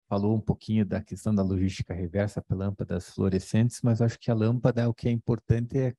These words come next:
é a questão do acondicionamento, né? Para você evitar que ela quebre durante aquele processo, tanto, né,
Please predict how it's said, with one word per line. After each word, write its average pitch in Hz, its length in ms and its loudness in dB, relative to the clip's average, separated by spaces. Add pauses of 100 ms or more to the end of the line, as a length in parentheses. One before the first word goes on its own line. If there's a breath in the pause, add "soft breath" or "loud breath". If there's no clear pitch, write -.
é 120 100 -16
a 120 40 -12
questão 127 340 -6
do 127 100 2
acondicionamento, 131 1000 0
né? 95 220 -8
Para 104 120 -6
você 98 360 -2
evitar 104 680 0
que - 120 -4
ela 123 340 -2 (540)
quebre 123 400 4
durante 104 420 0
aquele 98 360 -8 (300)
processo, 107 600 2
tanto, 120 360 4
né, 110 300 2